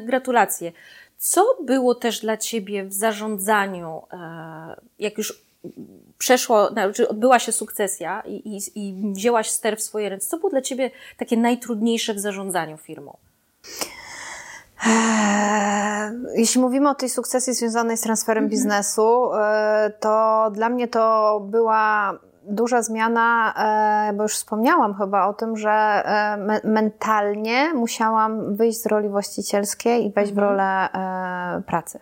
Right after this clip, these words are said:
Speaker 2: etatowej. E, więc to jest zawsze też, e, spora zmiana, ponieważ wiadomo, właściciel ma dużo większy wpływ na,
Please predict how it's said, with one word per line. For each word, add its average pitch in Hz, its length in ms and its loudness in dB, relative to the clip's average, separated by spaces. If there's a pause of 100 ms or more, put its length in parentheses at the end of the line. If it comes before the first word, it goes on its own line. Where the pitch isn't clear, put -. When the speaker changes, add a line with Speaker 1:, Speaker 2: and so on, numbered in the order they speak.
(140)
Speaker 2:
etatowej. 175 580 -4 (600)
E, 185 580 2
więc 202 320 -2
to 226 720 2
jest 220 420 0
zawsze 214 480 0
też, - 420 -4
e, 208 640 2
spora 381 340 2
zmiana, 202 380 2
ponieważ 214 640 -2
wiadomo, 208 420 0
właściciel 202 600 0
ma 190 600 2
dużo 196 220 -2
większy 190 280 -4
wpływ - 360 -2
na, 175 420 2